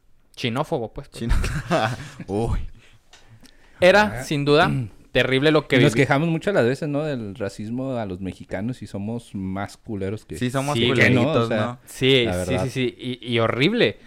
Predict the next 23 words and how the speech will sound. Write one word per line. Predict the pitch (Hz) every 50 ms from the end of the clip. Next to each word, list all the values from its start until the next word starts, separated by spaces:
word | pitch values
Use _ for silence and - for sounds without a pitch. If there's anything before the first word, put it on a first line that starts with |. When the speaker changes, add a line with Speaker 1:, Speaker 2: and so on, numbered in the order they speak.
| - - _ _
Speaker 1:
Y | - 131 135
se | - 147
notó | 131 127 120 - - 123 127
aquí | 139 147 - 160
en | 156 151
Ciudad | - 165 156 151
Juárez, | - - 151 156 156
bueno, | 139 123 120 117 -
pues | - -
en | 110 101 98
gran | 98 98 101 104
parte | - 113 117 - -
de, | 117 110 107 92 101
de | 101 101 95
la | 92 85
frontera | - - 107 104 98 92 - 110 104 113 113 113 -
con | - 104 101
Estados | 98 - 113 101 95 -
Unidos, | 113 104 107 107 120 -
cuando | - 123 110 104 98 98 95 92 90 92 92 92
los | 101 101 98 95 -
hondureños | 107 98 98 101 98 101 101 101 110 110 107
venían | 110 101 98 101 101 104 107 110